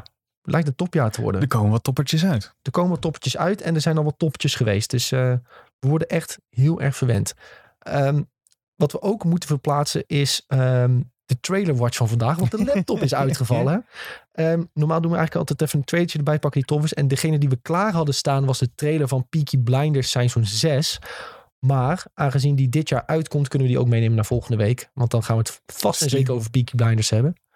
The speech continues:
Speaker 1: Ehm, en daar is nu net een trailertje van uitgekomen. Als je hem nog niet hebt gezien, ga hem checken. Het is niet echt, eh, s-,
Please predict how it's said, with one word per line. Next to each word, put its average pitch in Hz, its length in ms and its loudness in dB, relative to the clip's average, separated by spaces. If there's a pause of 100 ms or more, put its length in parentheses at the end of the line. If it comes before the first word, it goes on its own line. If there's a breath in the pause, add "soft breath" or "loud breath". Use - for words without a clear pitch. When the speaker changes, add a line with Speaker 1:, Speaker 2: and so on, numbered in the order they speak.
(640 loud breath)
Speaker 1:
Ehm, 107 380 2
en 127 140 0
daar 143 100 0
is 139 80 -2
nu 139 120 0
net 139 180 0
een 135 80 -2
trailertje 143 320 0
van 131 100 0
uitgekomen. 110 360 0
Als 131 120 -2
je 156 60 0
hem 151 80 2
nog 143 120 -4
niet 165 140 0
hebt 160 140 -2
gezien, 135 320 0
ga 139 120 -2
hem 131 120 0
checken. 123 300 0
Het 117 140 -2
is 117 100 -4
niet 123 160 2
echt, 120 240 -2
eh, 117 180 2
s-, - 140 -4